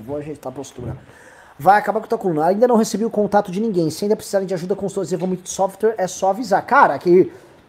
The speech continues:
é, a, você não mandou? Manda uma mensagem pra Renan Santos, M B L, no Instagram, que eu te printo e te jogo nos grupos.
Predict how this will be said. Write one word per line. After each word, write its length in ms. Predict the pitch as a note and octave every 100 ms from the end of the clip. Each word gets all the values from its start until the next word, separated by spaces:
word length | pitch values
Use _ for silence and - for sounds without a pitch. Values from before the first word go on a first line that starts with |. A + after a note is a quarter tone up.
| _
é, 300 | E3 D#3+ D3
a, 140 | C#3+ - - - - _
você 240 | D3 E3+ A#3
não 100 | B3
mandou? 400 | F#3 F3+ C#4 F#3+
Manda 260 | A#3 D4+
uma 100 | D4
mensagem 280 | C4 A#3 G#3
pra 100 | A3
Renan 260 | G3 G#3+ B3+
Santos, 420 | - A3 A3 -
M 120 | G#3+
B 120 | F#3
L, 160 | F#3 F#3+
no 160 | F#3 F#3
Instagram, 420 | - F3+ D#3 G3+
que 100 | A3
eu 80 | A3+
te 160 | -
printo 300 | - G3 G#3
e 20 |
te 120 | G#3 G3+
jogo 180 | G3
nos 140 | G3 D#3
grupos. 400 | C#3 - -